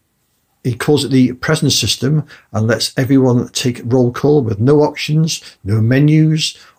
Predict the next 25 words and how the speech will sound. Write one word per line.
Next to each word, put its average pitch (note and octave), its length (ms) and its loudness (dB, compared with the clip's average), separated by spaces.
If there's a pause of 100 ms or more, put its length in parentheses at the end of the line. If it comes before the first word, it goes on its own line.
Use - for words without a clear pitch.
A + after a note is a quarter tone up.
(120)
or C3 260 0
instructions. C3+ 960 -4 (200)
It's - 220 -10
just - 400 -4
simple. F3+ 460 -2 (520)
So, A#2 420 2
um, A#2 320 0 (640)
that's D3 300 -4
coming D3 340 2
out C3+ 220 0
later C3+ 260 2
this C3 280 0
month B2+ 340 -2
to C3 360 2
his A#2 520 -2 (260)
ultimate B2+ 520 -2
tier C3+ 200 2
Patreons B2+ 640 -2
for A2+ 120 -4
them A#2+ 300 0
to A2+ 120 -10
try B2 220 -2
out A2+ 120 -4
and G#2+ 140 -4
beta. B2 460 -2